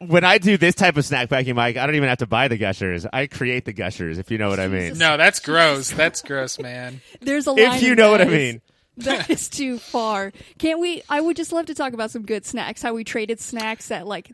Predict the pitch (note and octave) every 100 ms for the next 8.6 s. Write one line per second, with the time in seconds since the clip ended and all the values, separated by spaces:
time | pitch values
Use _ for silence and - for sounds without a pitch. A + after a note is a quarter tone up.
0 | _ A3+ C4 - C4+ A#3 A#3+ A#3 A#3 A3+
1 | - B3+ A#3+ A#3+ A#3+ - B3+ A#3 A3+ _
2 | _ _ _ _ _ _ _ _ _ _
3 | F3 D#3+ D#3 E3 F#3 F3+ G3 G3+ G3+ E3+
4 | - D3+ D3 B2+ C#3+ C#3 C#3 C3+ C#3 C#3
5 | C#3 D3 C#3+ C#3 C#3 C3+ _ _ _ _
6 | _ _ _ _ D3 D#3 D#3+ D#3+ D#3 C#3+
7 | D3+ C#3 - - D3+ - D3 C#3 C#3+ C3+
8 | B2 - C#3 C#3 C#3